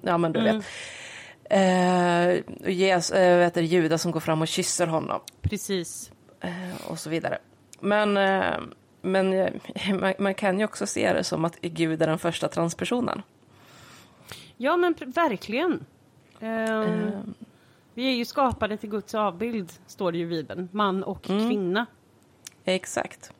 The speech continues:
Speaker 1: Och hur kan vi vara både... För det, det, om vi ska kunna vara Guds avbild,
Speaker 2: Ja.
Speaker 1: både som man och som kvinna, så måste det ju betyda att Gud är båda delarna.
Speaker 2: Mm.
Speaker 1: Han lyckas ju dessutom vara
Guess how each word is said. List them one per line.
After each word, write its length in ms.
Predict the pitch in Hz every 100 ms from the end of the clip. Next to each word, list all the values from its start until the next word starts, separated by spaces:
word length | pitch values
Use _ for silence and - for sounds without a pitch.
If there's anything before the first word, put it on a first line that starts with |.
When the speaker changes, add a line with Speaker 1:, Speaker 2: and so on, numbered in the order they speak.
| _
Speaker 1:
Och 180 | 285 190
hur 120 | 190 180
kan 200 | 196 175
vi 140 | 175
vara 500 | 170 180 170 170 170 170
både... 640 | 190 185 175 - 196 190 190 - - _ _ _
För 120 | -
det, 240 | 196 208 185
det, 180 | 202 -
om 120 | 214
vi 140 | 208 226
ska 160 | -
kunna 240 | - 220 196
vara 440 | 202 180 175 180 - - - -
Guds 340 | 170 170 -
avbild, 640 | - 165 160 165 165 170 202 - - -
Speaker 2:
Ja. 120 | - 277
Speaker 1:
både 340 | 202 190 220
som 180 | 247 202
man 180 | 156 156
och 200 | 165 -
som 120 | 160
kvinna, 340 | - 170 170
så 80 | 180
måste 240 | 180 165 165
det 20 |
ju 60 |
betyda 380 | 160 165 196 170
att 80 | 165
Gud 180 | 156 143
är 40 |
båda 240 | 156 156 151
delarna. 400 | 165 185 185 - _ _ - -
Speaker 2:
Mm. 280 | 233 240 220 - - - - - - -
Speaker 1:
Han 260 | 190 196 190
lyckas 320 | 190 - 180
ju 60 | 185
dessutom 720 | 208 214 226 202 - 156 160 - _ _ _ _ -
vara 600 | - 165 175 170 160 160